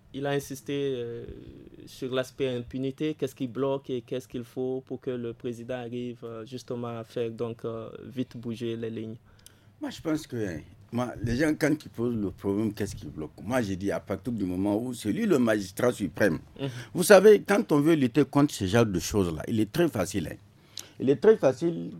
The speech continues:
Speaker 2: parce que je suis d'accord avec ce que Alhaji Mamadou vient de dire. C'est qu'il a dit clairement, qui que vous soyez,
Speaker 1: Mhm.
Speaker 2: quelle que soit la position que vous occupez, quand vous êtes trempé dans des choses comme ça,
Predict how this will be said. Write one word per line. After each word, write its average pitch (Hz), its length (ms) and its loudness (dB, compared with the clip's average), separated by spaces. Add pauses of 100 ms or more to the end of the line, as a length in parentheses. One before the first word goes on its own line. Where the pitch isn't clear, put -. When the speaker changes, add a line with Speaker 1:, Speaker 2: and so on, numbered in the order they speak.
(120)
Speaker 2:
parce 107 180 -6
que 180 240 0 (240)
je 104 120 -10
suis 151 180 -10
d'accord 135 320 2
avec 131 280 2
ce - 140 -4
que 120 160 -4
Alhaji 107 300 -2
Mamadou 101 400 -6
vient 98 220 -10
de 101 160 -4
dire. 247 220 -6 (440)
C'est - 160 -2
qu'il - 340 -2
a 247 80 6
dit 285 160 2
clairement, 135 520 6 (340)
qui - 160 -2
que 254 100 -6
vous 151 140 -4
soyez, 92 400 -2 (260)
Speaker 1:
Mhm. 127 140 -8 (320)
Speaker 2:
quelle 285 180 4
que 180 100 2
soit 196 200 2
la 139 120 4
position 147 440 -2
que 180 100 2
vous 107 240 0
occupez, - 380 -8 (680)
quand 240 280 4
vous 147 200 -4
êtes - 220 -2
trempé 139 600 -2
dans 104 200 -2
des 90 140 -6
choses 156 360 -4
comme 101 200 -6
ça, 90 260 -12